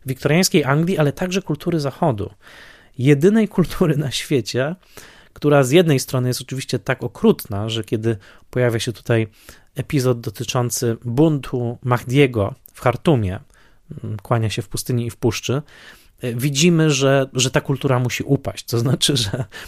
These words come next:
zapatrzona w siebie imperialna Anglia, która traktuje wszystkie inne narody z buta, musi upaść. E, musi się to zmienić, ta nierówność. Ale z drugiej strony żadna inna kultura nie była nigdy tak ciekawa innych kultur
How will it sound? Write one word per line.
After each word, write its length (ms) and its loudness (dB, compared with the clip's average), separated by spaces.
zapatrzona 840 2
w 80 -6
siebie 280 0
imperialna 680 2
Anglia, 420 0
która 280 -2
traktuje 400 0
wszystkie 480 -2
inne 380 -2
narody 520 2
z 180 -2
buta, 480 4
musi 320 4
upaść. 440 -2
E, 160 -8
musi 280 2
się 140 0
to 120 0
zmienić, 520 -4
ta 120 -4
nierówność. 600 -2
Ale 180 4
z 60 -2
drugiej 220 4
strony 420 0
żadna 380 2
inna 280 -2
kultura 460 -2
nie 140 -2
była 220 0
nigdy 340 -2
tak 280 -8
ciekawa 760 -2
innych 400 -4
kultur 460 2